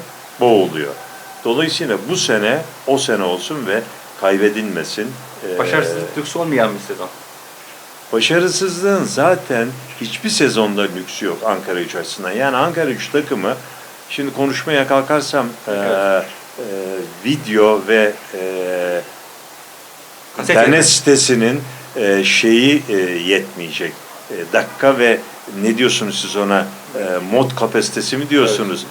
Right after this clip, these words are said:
Speaker 2: Evet.
Speaker 1: Nedir? O yetmeyecek. Yani Ankara Gücü'nü iki kişi aldı, gömdü. Hala elli iki kişi çıkarmaya çalışıyor. O iki kişinin, e, eserini, e,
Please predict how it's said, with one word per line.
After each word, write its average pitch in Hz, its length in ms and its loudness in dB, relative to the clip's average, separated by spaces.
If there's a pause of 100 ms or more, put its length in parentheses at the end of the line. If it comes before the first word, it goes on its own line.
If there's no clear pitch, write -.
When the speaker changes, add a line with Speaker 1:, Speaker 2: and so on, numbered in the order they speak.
(220)
Speaker 2:
Evet. 123 120 2
Speaker 1:
Nedir? 117 200 0
O 151 200 6
yetmeyecek. 139 760 2 (240)
Yani 131 180 4
Ankara 156 380 4
Gücü'nü 143 440 -2
iki 131 220 -6
kişi 135 240 0
aldı, 127 340 4
gömdü. 123 600 4 (880)
Hala 123 720 6 (220)
elli 135 320 4
iki 135 200 -2
kişi - 240 -4
çıkarmaya 135 600 4
çalışıyor. 107 600 0
O 113 160 4
iki 117 200 -4
kişinin, 107 380 -2 (460)
e, 95 360 2
eserini, 104 680 4 (440)
e, 104 60 -4